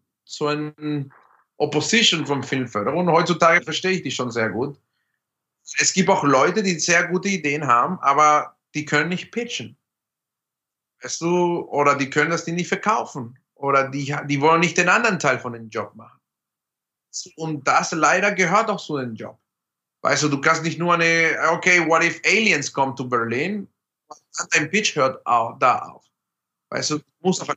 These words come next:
wegfinden und alles. Das ist wirklich ein Teil von dem Job. Und sobald wir, die Filmemacher, nicht das auch meistern, Leute, die auch nicht vertrauen, weil die sagen so, no, ist nicht reif genug. Weißt du, und deswegen bleiben die immer bei den Konzepten,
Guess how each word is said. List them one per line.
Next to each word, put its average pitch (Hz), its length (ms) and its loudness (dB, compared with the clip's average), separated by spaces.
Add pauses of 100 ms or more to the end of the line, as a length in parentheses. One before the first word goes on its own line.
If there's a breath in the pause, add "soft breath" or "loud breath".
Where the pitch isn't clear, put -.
wegfinden 131 580 -4
und 120 80 -2
alles. 127 240 -8
Das 135 160 -2
ist 135 80 -4
wirklich 196 320 2
ein 170 100 0
Teil 185 220 2
von 196 120 -6
dem 196 100 -4
Job. 202 260 0
Und 156 260 -4 (360)
sobald 156 640 2
wir, 202 460 0
die 160 100 -8
Filmemacher, 151 640 0
nicht 160 280 -12
das - 240 -6
auch 127 360 -2 (680)
meistern, 151 560 -2 (1120)
Leute, 185 200 -10
die 180 180 -6
auch 175 140 -2
nicht 196 160 -4
vertrauen, 185 420 0
weil 175 120 0
die 175 60 -4
sagen 175 240 -2
so, 175 140 2
no, 180 260 2
ist 139 220 -4
nicht 156 280 -2
reif 147 340 2
genug. 104 340 -8 (560 soft breath)
Weißt 135 160 2
du, 170 60 2
und 151 60 2
deswegen 147 340 2
bleiben 156 280 4
die 170 240 2
immer 170 180 4
bei 160 160 2
den 160 120 0
Konzepten, 156 880 -2